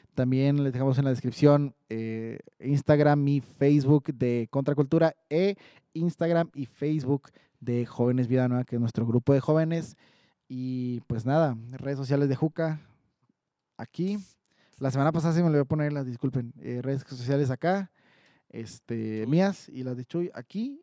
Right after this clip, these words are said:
Speaker 1: y una foto de Chuy sin barba en nuestra cara. Una, dos, tres. Y, pues, nada.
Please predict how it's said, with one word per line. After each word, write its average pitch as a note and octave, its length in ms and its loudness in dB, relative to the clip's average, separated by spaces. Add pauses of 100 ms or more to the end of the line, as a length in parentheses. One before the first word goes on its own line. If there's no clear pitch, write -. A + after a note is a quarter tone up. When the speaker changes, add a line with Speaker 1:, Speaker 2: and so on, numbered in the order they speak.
(140)
Speaker 1:
y C#3 160 -6
una D3 160 -4
foto D3+ 320 0
de C3+ 80 2
Chuy C#3+ 160 -2
sin C#3 160 -2
barba C3+ 320 -4
en B2+ 60 -14
nuestra A2+ 200 -18
cara. - 300 -8
Una, C3 260 -2
dos, B2+ 160 0
tres. G#2+ 320 -6 (1500)
Y, B2 40 -14
pues, B2 280 -14
nada. C#3 400 -4